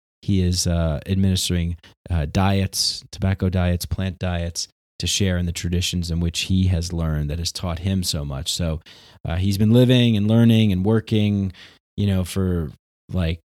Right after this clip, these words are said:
<laughs> again, I would s-, I would say his whole life, right? But, uh, but most specifically in the jungle for the last, uh, seven years and, um, down at the Temple of the Way of Light. And he,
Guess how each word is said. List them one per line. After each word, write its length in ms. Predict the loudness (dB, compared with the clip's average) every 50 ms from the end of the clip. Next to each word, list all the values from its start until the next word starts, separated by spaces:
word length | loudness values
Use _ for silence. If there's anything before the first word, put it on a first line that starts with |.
| _
<laughs> 60 | -4 0 2 2 2 0 -2 -8 -16 -10 -6
again, 200 | -2 -2 -2 0
I 100 | 0 -2
would 140 | -2 -2 -4
s-, 140 | -4 -4 -4
I 220 | -4 -4 -2 -2
would 140 | -2 0 0
say 120 | 0 0
his 100 | 0 0
whole 220 | 0 0 0 0 0
life, 360 | 0 0 0 0 0 0 0
right? 240 | 2 4 4 2 2 -2 -10 -14 -14 -14 -6 0
But, 160 | 2 2 2 4
uh, 320 | 2 0 0 -2 -2 -6 -8 _ _
but 100 | 0 2
most 180 | 4 4 2 2
specifically 520 | 0 -2 0 0 2 2 2 2 2 2 2 0 0
in 140 | 2 2
the 60 | 2 2
jungle 440 | 4 4 4 4 2 2 0 -2
for 140 | -2 -4 -4
the 120 | -2 -2 0
last, 460 | 0 0 0 0 -2 -4 -4 -2 -2
uh, 220 | -2 0 0 -2
seven 400 | -2 -2 -2 -2 -2 0 -2 -2
years 380 | 0 0 0 0 -2 -2 -4 -6 -10 _ _ _ _ _ _ _ -6
and, 440 | -4 -2 0 0 0 -2 -2 0
um, 420 | 0 0 0 -2 -2 -4 -6 -8 -10 -12 _
down 200 | 0 2 4 4
at 80 | 2 2
the 60 | 2
Temple 240 | 2 2 2 2 2
of 20 |
the 60 | 2
Way 140 | 2 2 2
of 80 | 2 2
Light. 280 | 4 4 4 2 0 -2 -2
And 160 | -2 0 2
he, 320 | 2 2 2 2 0 -2